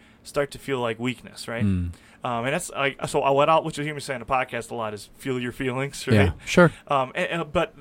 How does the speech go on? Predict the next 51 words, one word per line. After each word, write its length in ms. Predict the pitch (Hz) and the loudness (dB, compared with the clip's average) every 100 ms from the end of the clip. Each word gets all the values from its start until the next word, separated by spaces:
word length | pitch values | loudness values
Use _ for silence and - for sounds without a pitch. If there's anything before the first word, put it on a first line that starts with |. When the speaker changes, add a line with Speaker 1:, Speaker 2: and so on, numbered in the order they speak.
| - | -16
Speaker 1:
using 540 | 143 151 190 175 170 | -12 -6 -4 -2 0
those 240 | 143 135 120 | 2 2 2
then 160 | 127 | -4
as 120 | 113 | -6
a 40 | 107 | -10
tool, 320 | - 180 98 | -6 -6 -4
like, 240 | 113 110 - - - | -8 -12 -20 -20 -14
God 280 | 123 175 143 | -12 -12 -8
gave 300 | 143 180 165 | -6 -4 -6
them 180 | 151 139 | -12 -12
to 180 | 165 | -10
you 180 | 160 135 | -8 -10
for 220 | - 127 | -8 -6
a 40 | 110 | -4
reason. 340 | 123 120 104 | -4 -6 -8
They 120 | 117 | -8
weren't, 280 | 123 139 85 | -4 -2 -2
Speaker 2:
Yeah. 120 | - - - - | -4 -16 -20 -8
Speaker 1:
they're 120 | 139 | -6
not 160 | 156 196 | -4 -4
a 20 | |
result 480 | 151 110 135 147 - | -4 0 2 2 -2
of 120 | 110 | -8
sin. 420 | - 147 117 101 | -6 -4 -4 -6
It's 120 | - | -10
something 300 | - - 139 | -10 -10 -8
you've 140 | 127 127 | -10 -8
been 200 | 113 107 - | -8 -10 -6
programmed 560 | 156 175 151 135 120 | -2 -2 -2 -2 -2
with 260 | 117 117 - _ | -4 -4 -6 _
from 180 | - 139 | -12 -10
the 60 | 127 | -10
beginning, 400 | 113 120 120 120 | -8 -8 -8 -10
even 240 | 123 139 | -12 -12
in 60 | 123 | -16
the 80 | |
perfection 480 | - 127 135 131 120 | -16 -8 -6 -6 -12
of 100 | 120 | -10
Eden. 300 | 160 131 117 - - - - _ 127 | -8 -8 -12 -16 -20 -20 -20 _ -12
You 80 | |
know, 240 | 117 113 - | -10 -10 -12
like, 140 | 135 | -10
they 100 | 143 | -6
immediately 340 | 127 147 165 139 | -4 -4 -6 -4
felt 240 | 147 123 | -2 -4
shame, 360 | - 151 131 113 | -4 -6 -6 -8
so 100 | 127 | -8
they 80 | 117 | -6
must 220 | 139 143 | -6 -6
have 80 | 135 | 0
had 240 | 147 | 0